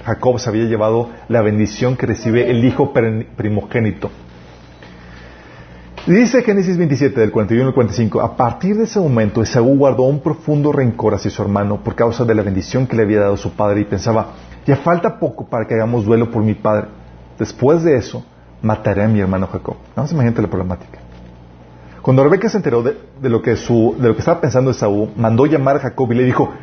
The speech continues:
"Mira, tu hermano Esaú estaba planeando matarte para vengarse de ti.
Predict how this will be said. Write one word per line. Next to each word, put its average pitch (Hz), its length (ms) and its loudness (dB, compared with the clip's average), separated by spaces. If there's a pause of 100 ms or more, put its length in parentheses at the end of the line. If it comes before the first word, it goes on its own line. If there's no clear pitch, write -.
(100)
"Mira, 165 300 4
tu 143 80 4
hermano 156 320 2
Esaú 135 320 0
estaba 143 420 0
planeando 120 500 0
matarte 123 600 0 (1000)
para 120 180 4
vengarse 120 440 0
de 110 80 2
ti. - 140 -12